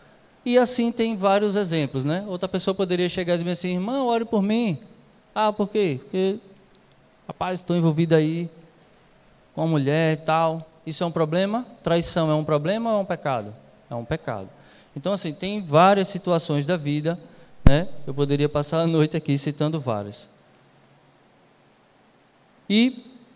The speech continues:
se isso fosse realmente um problema, né? Esse,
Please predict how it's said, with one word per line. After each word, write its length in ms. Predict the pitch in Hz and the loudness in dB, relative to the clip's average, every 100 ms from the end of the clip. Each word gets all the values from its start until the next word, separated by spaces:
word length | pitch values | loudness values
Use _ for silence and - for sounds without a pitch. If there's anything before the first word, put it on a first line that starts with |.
| _ _ _ _ _ _ _ _ _ _ _ _ _ _ _ _ _ _ _ _ _ _ _ - | _ _ _ _ _ _ _ _ _ _ _ _ _ _ _ _ _ _ _ _ _ _ _ -10
se 240 | - 285 | -2 2
isso 400 | 277 269 254 233 | 4 4 2 -4
fosse 480 | - 208 208 - 180 | 2 4 4 4 2
realmente 600 | 175 185 165 175 180 160 | 4 4 2 0 0 -2
um 60 | |
problema, 560 | 143 135 131 156 156 135 | -2 -2 0 0 0 -2
né? 220 | 131 170 | -2 -4
Esse, 320 | 156 151 160 | -4 -4 -4